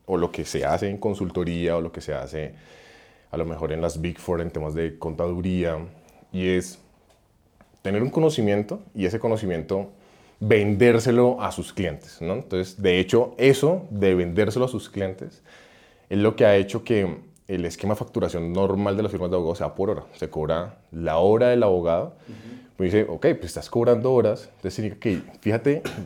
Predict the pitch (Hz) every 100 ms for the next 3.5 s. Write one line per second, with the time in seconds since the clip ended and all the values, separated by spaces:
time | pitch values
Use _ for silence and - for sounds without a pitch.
0 | 80 92 98 110 120 123 117 117 - -
1 | 101 113 110 113 113 95 87 87 - 95
2 | 87 85 76 95 98 90 92 90 98 95
3 | 90 80 117 110 -